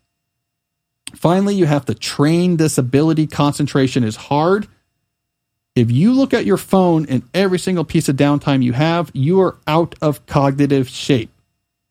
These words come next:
You're a cognitive slob. And if you give yourself a two-hour window and say, "Let's go do some deep work," that's like taking the guy who is in terrible shape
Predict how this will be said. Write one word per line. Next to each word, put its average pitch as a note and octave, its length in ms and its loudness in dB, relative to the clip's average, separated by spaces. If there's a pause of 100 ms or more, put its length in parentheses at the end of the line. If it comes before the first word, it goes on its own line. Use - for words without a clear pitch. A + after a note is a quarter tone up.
(440)
You're D3 320 2
a B2+ 100 0
cognitive D#3+ 840 0
slob. - 640 -4 (1000)
And B2+ 140 4
if - 100 -4
you B2+ 180 4 (240)
give A#3 220 0
yourself E3 440 0
a A#2+ 80 0
two-hour G#3 560 2
window F#3 260 2
and C#3+ 80 0
say, C#3+ 100 0
"Let's F3+ 200 -2
go F#3+ 120 4
do E3+ 200 2
some D3+ 180 0
deep D3+ 220 0
work," F3 360 -2 (1000)
that's - 120 -2
like A#3+ 140 0
taking A#3 280 2
the G#3 60 0
guy F3 260 2
who C#3+ 140 2
is C3+ 120 0
in A#2 120 0
terrible G3 520 0
shape C#3 440 -2